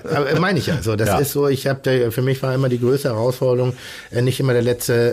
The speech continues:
Speaker 1: im Laden zu sein, irgendwie, weil ich's mag. Das
Speaker 2: Mhm.
Speaker 1: ist aber durchs Alter ein bisschen besser geworden.
Speaker 2: Ja.
Speaker 1: Aber ich würd sagen, einer,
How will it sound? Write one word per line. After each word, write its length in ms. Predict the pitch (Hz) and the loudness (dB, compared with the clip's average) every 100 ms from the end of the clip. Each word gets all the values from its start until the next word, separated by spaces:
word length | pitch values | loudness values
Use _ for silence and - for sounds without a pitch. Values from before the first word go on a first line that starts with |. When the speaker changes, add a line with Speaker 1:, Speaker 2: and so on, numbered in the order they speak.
| 120 | 2
Speaker 1:
im 180 | 117 | 0
Laden 320 | 117 117 127 131 | 0 0 0 0
zu 140 | 131 | 0
sein, 240 | 127 131 | 0 0
irgendwie, 200 | 120 120 | 2 0
weil 120 | 117 120 | 2 -2
ich's 220 | - - | -2 0
mag. 520 | 120 127 98 - - - - - - | 2 2 -2 -6 -14 -20 -20 -10 -2
Das 140 | 87 | 0
Speaker 2:
Mhm. 120 | 80 | 2
Speaker 1:
ist 160 | 113 - | 0 0
aber 220 | 127 131 | 0 2
durchs 180 | 123 120 | 0 0
Alter 220 | 113 117 | 0 0
ein 120 | 107 | 0
bisschen 220 | 101 98 98 | -2 -2 -6
besser 280 | 78 - | -6 -12
geworden. 320 | 78 78 - - 71 - - - - | -14 -16 -18 -18 -18 -20 -20 -14 -2
Speaker 2:
Ja. 320 | 104 92 - - | 0 0 -2 0
Speaker 1:
Aber 140 | 147 | 2
ich 80 | 151 | 2
würd 120 | 175 | 2
sagen, 300 | 156 151 139 | 2 2 0
einer, 380 | 135 135 131 120 | 0 2 2 0